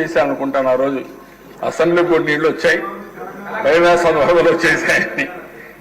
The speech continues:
ఆ రోజు చెప్పారు అధ్యక్ష. అవగాహన లేకపోతే నేర్చుకోండి అంటే అవహేళన చేశారు నన్ను. ఇదే సీట్లో కూర్చొని చెప్పాను, తెలుగు గంగకు ఐదు టీఎంసీ నీళ్లు ఇవ్వాలి. మీరు రికార్డు చూస్తే ఐడియా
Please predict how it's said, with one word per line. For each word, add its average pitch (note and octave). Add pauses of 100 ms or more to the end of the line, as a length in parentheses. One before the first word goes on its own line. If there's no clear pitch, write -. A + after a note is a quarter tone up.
(480)
ఆ D3+
రోజు A3 (180)
చెప్పారు G#3
అధ్యక్ష. D3 (140)
అవగాహన G#3 (100)
లేకపోతే F#3
నేర్చుకోండి E3
అంటే E3+ (1160)
అవహేళన F#3 (100)
చేశారు B2
నన్ను. - (280)
ఇదే C#3 (240)
సీట్లో C#3
కూర్చొని A#2 (100)
చెప్పాను, C3 (960)
తెలుగు A3 (120)
గంగకు A3 (100)
ఐదు G#3
టీఎంసీ G#3+
నీళ్లు F#3+
ఇవ్వాలి. C#3 (400)
మీరు C3+
రికార్డు F#3
చూస్తే E3+ (400)
ఐడియా C#3+